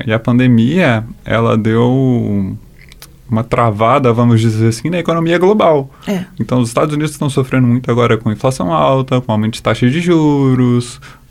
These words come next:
Speaker 1: com uma economia aquecida demais, vamos dizer assim.
Speaker 2: Uhum.
Speaker 1: E eles não estão muito acostumados com isso, né?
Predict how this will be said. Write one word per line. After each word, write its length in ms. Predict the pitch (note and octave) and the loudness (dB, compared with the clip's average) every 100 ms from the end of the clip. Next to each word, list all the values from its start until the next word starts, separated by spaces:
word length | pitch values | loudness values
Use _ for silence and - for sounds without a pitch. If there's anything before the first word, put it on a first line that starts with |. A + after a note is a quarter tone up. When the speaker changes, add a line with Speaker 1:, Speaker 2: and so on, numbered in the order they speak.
| - | -10
Speaker 1:
com 500 | A2+ G#2+ G2+ G2 F#2+ A#2+ - - - - - - - - | -6 -4 -4 -4 -6 -8 -12 -20 -20 -20 -20 -20 -20 -2
uma 100 | B2 | 0
economia 440 | A#2+ B2+ A#2 B2 | 2 2 2 2
aquecida 580 | C3+ C3 A#2+ - C#3+ C3 | 0 -2 -4 -4 -2 0
demais, 400 | A2+ A2 A2+ A#2+ | 0 -2 0 2
vamos 180 | A#2+ A#2 | 2 2
dizer 220 | A2 A2 | 2 0
assim. 420 | G#2+ - A2 C3 - | -2 -2 0 0 -2
Speaker 2:
Uhum. 360 | G#3 F3+ F3+ F#3 | -2 0 0 -2
Speaker 1:
E 80 | D3 | -2
eles 160 | E3 F#3+ | -2 -2
não 140 | G3+ | -2
estão 160 | G#3 F3+ | -2 0
muito 220 | G3 A3+ | 0 0
acostumados 680 | - - C#4+ D#4 D3+ C3+ - | -4 -6 -2 0 0 0 0
com 140 | B2+ | 2
isso, 260 | B2 A#2+ B2+ | 2 2 0
né? 200 | C3 | 0